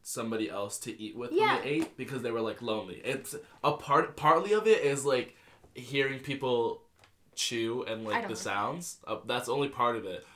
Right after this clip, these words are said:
Speaker 1: But mostly it started out as, like, these Korean, like, singles who were really lonely and wanted somebody to eat with, um, when they ate, and so they would pull up a mukbang and it would be, like, eating with somebody, like, eating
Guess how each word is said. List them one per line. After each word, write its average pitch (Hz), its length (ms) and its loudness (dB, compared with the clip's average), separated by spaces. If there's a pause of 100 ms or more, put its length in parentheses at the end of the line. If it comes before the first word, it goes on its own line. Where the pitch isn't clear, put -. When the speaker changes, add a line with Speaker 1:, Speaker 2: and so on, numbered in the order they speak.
Speaker 1:
But 127 120 -2
mostly 127 520 2
it 107 100 -4
started 117 300 0
out 104 200 0
as, 104 200 -2
like, 101 320 -4 (360)
these 107 420 -4
Korean, 127 720 -2 (220)
like, 113 260 -4
singles 113 760 0 (340)
who 113 420 -2
were 113 120 -2
really 110 240 0
lonely 107 640 0 (360)
and 107 340 2
wanted 113 260 0
somebody 117 360 -2 (160)
to 127 240 -4
eat 165 180 -2
with, 127 300 0 (480)
um, 110 320 2 (140)
when 120 200 -2
they 151 220 6
ate, 107 320 0 (340)
and 120 120 -4
so 123 120 -4
they 113 80 0
would 110 160 -2
pull 120 220 0
up 117 80 -6
a - 40 -4
mukbang 110 640 -2
and 104 140 -6
it 101 40 -4
would 98 140 -8
be, 104 100 -2
like, 101 340 -4 (220)
eating 107 220 -4
with 101 140 -10
somebody, 95 340 -8
like, 92 260 -10
eating 95 220 -12